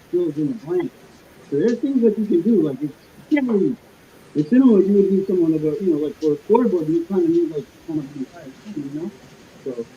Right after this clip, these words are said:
there are things you can do, you know?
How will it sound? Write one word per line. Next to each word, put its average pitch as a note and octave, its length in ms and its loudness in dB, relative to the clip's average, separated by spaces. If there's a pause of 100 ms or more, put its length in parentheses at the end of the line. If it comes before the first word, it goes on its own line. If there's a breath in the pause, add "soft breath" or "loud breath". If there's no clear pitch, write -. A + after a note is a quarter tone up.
(140)
there F#3+ 180 2
are - 40 2
things B3+ 260 0
you G#3 80 -6
can F#3 160 -6
do, B2 360 -4 (160)
you C3+ 240 -12 (2000)
know? A#2 140 -6